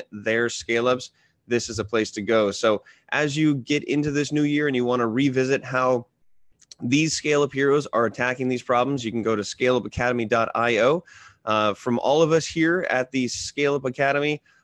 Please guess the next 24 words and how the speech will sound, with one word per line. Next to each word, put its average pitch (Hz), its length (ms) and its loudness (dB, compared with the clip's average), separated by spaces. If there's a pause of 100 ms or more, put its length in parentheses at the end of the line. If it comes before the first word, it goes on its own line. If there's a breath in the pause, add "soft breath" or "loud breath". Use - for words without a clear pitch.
(140 soft breath)
my 123 260 0
name 139 180 2
is 123 120 -2
Ryan, 131 380 2
and - 180 -2
I 101 160 2
will 127 180 0
say 117 440 0
it 110 80 0
has 117 100 -2
been 127 200 -2
an 135 100 2
amazing 170 480 2
year, 143 180 2
but 117 180 -2
it's - 300 -4
gonna 127 160 -2
be 127 140 0
nothing 135 480 0
compared 117 320 -2
to 110 80 -6
two 117 240 -8
thousand 104 340 -2
nineteen. 101 480 -2